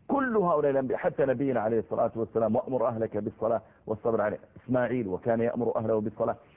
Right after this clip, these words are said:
بمعنى أن أديان هؤلاء الأنبياء، وإن اختلفت في بعض الجزئيات، في بعض الفروع، لكن الأصول واحدة في العقيدة،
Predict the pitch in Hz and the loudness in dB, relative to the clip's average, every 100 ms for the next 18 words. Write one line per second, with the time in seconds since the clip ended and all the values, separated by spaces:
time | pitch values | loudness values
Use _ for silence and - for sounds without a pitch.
0 | - 117 190 233 233 - 170 156 135 160 | -6 0 2 2 0 -2 0 0 2 0
1 | 190 143 117 131 117 - 107 90 80 - | 0 0 2 2 0 0 -2 -2 -4 -6
2 | - - - 123 190 214 - 208 208 208 | -16 -20 -6 -2 0 -2 0 0 0 0
3 | 208 - 135 127 165 170 - - _ _ | -4 -4 -2 0 0 -2 -4 -10 _ _
4 | - 139 120 123 - 113 90 73 - _ | -2 -2 0 -4 -2 0 0 -4 -14 _
5 | - 113 135 139 - 120 160 185 - - | -6 -2 0 -2 -2 0 0 -2 -6 -20
6 | _ 143 123 - _ _ _ - 113 120 | _ -20 -20 -20 _ _ _ -6 -4 0
7 | 113 107 - 110 87 104 - 123 123 90 | 0 -2 -2 0 0 0 -2 -4 -4 -4
8 | 85 - 117 | -6 -4 -4